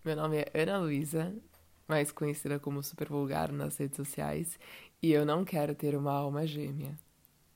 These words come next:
Eu quero ter várias. <laughs> Será que ficou claro que meu Vênus é em Sagitário ou não? Eu acho que ficou bem óbvio, né? Mas, gente, o que que eu quero dizer aqui com vocês? Apesar de eu ter meu Vênus em Sagitário, pra quem não sabe,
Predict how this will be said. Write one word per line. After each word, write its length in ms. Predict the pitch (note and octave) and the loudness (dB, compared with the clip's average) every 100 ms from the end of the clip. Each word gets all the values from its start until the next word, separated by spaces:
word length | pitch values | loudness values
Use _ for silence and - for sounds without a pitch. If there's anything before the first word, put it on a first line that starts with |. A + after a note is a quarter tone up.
| _ - - - - | _ -20 -18 -18 2
Eu 100 | G3+ | 4
quero 280 | - C#3+ C3+ | 6 2 2
ter 160 | C#3+ | 2
várias. 840 | C#3+ C#3+ C3+ C3+ C3 C3+ - - - _ _ _ _ | 2 4 4 2 -2 -6 -8 -10 -14 _ _ _ _
<laughs> 1300 | C#4 F#3+ - - - - - - - - F#4+ F4+ A#3 | 6 6 2 -6 -10 -18 -20 -20 -18 -8 -4 -2 -2
Será 240 | - G3+ G#3 | 4 10 10
que 120 | G#3 | 8
ficou 320 | B3 A3 E3+ | 0 4 4
claro 440 | E3 D#3 D3+ E3 D#3+ | 6 10 12 12 10
que 100 | D#3+ | 4
meu 180 | D3 D3+ | 4 4
Vênus 320 | C3+ C3 C#3 | 4 2 2
é 80 | C#3 | 2
em 80 | C3 | 2
Sagitário 800 | C3+ C3+ C3 B2+ C3 B2 D3+ D#3+ | 0 0 -2 2 6 8 6 2
ou 220 | C#3+ C#3+ | 2 0
não? 320 | B2+ B2+ - A#2 | 2 0 0 -2
Eu 20 | |
acho 220 | A2 - | -4 -6
que 80 | - | -12
ficou 180 | - B2+ | -8 -2
bem 300 | B2+ B2 B2+ | 0 2 4
óbvio, 440 | G#2+ B2 A#2 A#2+ | 4 2 -4 -4
né? 220 | A2 A#2 - - - - - - - | -2 -4 -6 -14 -18 -18 -18 -20 2
Mas, 300 | A3+ B3+ G#3 | 8 8 10
gente, 400 | C4+ A#3 G3+ G3+ | 8 8 6 0
o 40 | |
que 120 | G3 | 0
que 80 | E4 | 4
eu 80 | G#4+ | 4
quero 240 | - G3 | 6 4
dizer 360 | F3 D#3+ D#3+ D#3 | 4 -2 2 2
aqui 200 | D3 - | 2 -2
com 180 | - C#3 | -8 -6
vocês? 380 | C3 - B2 C3 | 0 0 0 0
Apesar 460 | F3 B3 C4 F4+ | 4 6 8 8
de 120 | E4+ A#3 | 8 4
eu 80 | G#3 | 2
ter 180 | - | 2
meu 220 | F3 E3+ E3+ | 4 2 2
Vênus 400 | D#3+ D3+ D3 D#3+ | 2 0 -2 -2
em 80 | |
Sagitário, 520 | F3+ F#3 D#3 C#3+ D3 D3 | -4 -2 -4 -2 -2 -2
pra 140 | - | -6
quem 180 | D3+ E3+ | -4 -2
não 140 | E3 | 0
sabe, 640 | E3 - D#3 D#3+ D#3 A#2+ | 2 4 4 4 2 -2